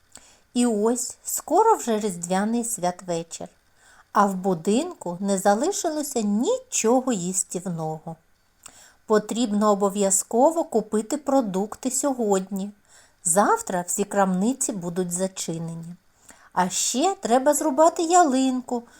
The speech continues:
спекти печиво з корицею, навести лад у будинку. Кошеня Фіндус вже знайшло підставку для ялинки і тепер дивиться у щілину дверей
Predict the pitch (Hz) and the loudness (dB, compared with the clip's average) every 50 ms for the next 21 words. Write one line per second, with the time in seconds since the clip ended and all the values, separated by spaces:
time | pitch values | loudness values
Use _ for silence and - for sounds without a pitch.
0 | - - _ - - - - 294 294 - - - 415 415 415 - 277 285 294 294 | -20 -16 _ -8 -6 -2 0 -2 -2 0 2 2 2 2 2 2 4 4 4 4
1 | 294 - - 247 277 277 269 - - - 277 254 262 269 262 247 - - - 240 | 2 -2 -2 0 0 0 0 0 0 2 2 4 4 2 0 0 -4 -6 -4 -2
2 | 226 226 220 208 208 196 190 180 185 214 269 359 - - - - 311 277 233 185 | -2 -2 -2 -2 0 0 0 2 2 2 2 2 0 -4 -2 -2 -2 2 4 6
3 | 180 196 196 - - - - 208 185 190 220 202 180 175 185 175 170 170 170 175 | 6 6 4 2 -10 -10 -8 -8 -6 -4 -6 -6 -4 -4 -4 -4 -4 -6 -8 -10
4 | - - 170 160 - _ _ _ _ _ _ _ _ - - _ - - _ _ | -10 -12 -12 -12 -12 _ _ _ _ _ _ _ _ -20 -20 _ -20 -20 _ _
5 | _ _ _ _ _ _ - - 262 254 254 - 311 294 330 403 453 440 453 - | _ _ _ _ _ _ 0 4 4 4 4 2 0 0 2 2 0 0 -2 -4
6 | - - 226 226 233 233 240 240 269 269 - - - - - 226 226 233 320 403 | -4 -2 -2 0 0 -2 -2 -2 -4 -6 -8 -10 -14 -12 -6 -4 0 4 4 4
7 | 453 440 349 320 285 262 - - 254 302 339 339 - - - - - - 208 226 | 4 2 0 0 0 0 -2 0 0 0 -2 -2 -6 -8 -6 -4 2 2 2 2
8 | 233 - - - 214 190 190 190 190 175 180 175 165 160 165 165 170 202 220 - | 0 -6 -6 -6 -4 -2 0 -2 0 0 0 -2 -2 -4 -6 -6 -6 -8 -8 -8
9 | - 226 220 - - - - _ _ - 226 220 - - 208 - - 226 196 185 | -10 -12 -12 -12 -20 -20 -20 _ _ -8 -6 -4 0 0 0 2 2 2 2 0
10 | 165 156 - 226 247 214 208 208 - - - - - 220 - - - - - 180 | -4 -4 -2 -2 0 0 -2 0 0 0 -2 -2 -4 -4 -8 -6 -6 -4 -4 -4
11 | 180 190 202 190 185 180 175 165 160 156 165 160 170 175 214 302 392 392 | -2 -2 -2 -2 -2 -2 -4 -8 -6 -6 -6 -4 -2 -2 -2 -2 -2 -6